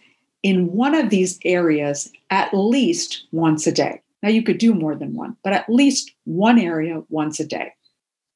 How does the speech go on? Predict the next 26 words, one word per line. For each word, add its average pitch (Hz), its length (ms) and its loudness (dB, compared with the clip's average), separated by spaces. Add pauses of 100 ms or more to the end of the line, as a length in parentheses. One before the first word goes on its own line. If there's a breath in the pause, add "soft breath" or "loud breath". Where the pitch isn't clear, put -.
(140)
So 220 200 -2
one, 196 500 -2 (420)
what 392 220 0
is 262 200 2
one 262 460 2
thing 185 480 -2 (160)
about 185 420 0
yourself 175 880 0 (580)
that - 140 2
you 185 160 4
are 165 100 4
grateful 151 440 0
for? - 340 -4 (220)
It's - 160 -8
important 190 600 2
to 170 120 -4
tap 175 340 -2
in 151 400 0 (280)
to 185 120 0
yourself 156 640 2 (300)
and 160 260 0
what 165 240 2
is 175 160 0
good 156 180 2
about 147 340 -2
you. - 260 -6